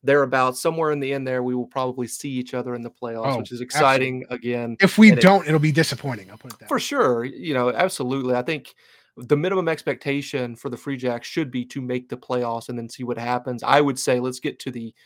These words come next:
Speaker 1: uh, the whole, the, the championship final, but that might be getting ahead of ourselves a little bit too much. Uh, way too early predictions, obviously, here.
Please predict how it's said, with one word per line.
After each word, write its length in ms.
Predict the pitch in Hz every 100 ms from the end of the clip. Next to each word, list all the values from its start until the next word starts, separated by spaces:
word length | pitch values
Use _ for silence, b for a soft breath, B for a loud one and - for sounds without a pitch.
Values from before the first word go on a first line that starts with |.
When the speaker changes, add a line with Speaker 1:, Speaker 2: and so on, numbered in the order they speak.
| _ _ -
Speaker 1:
uh, 300 | 113 113 113
the 100 | 113
whole, 200 | 113 127
the, 200 | 123 120
the 180 | 110 123 110
championship 540 | - 147 131 - -
final, 380 | - 139 127 120
but 160 | 120 123
that 160 | 135
might 220 | 131 127
be 140 | 123 113
getting 240 | 131 123
ahead 180 | 120 123
of 60 | 123
ourselves 320 | 117 123 117
a 60 |
little 380 | 123 127 160 160
bit 160 | 127 -
too 140 | 131
much. 320 | 123 117 113
Uh, 280 | 127 123 123 -
way 220 | 120 127
too 180 | 127 123
early 140 | 127
predictions, 400 | 123 123 123 123
obviously, 340 | 120 120 123 113
here. 200 | 120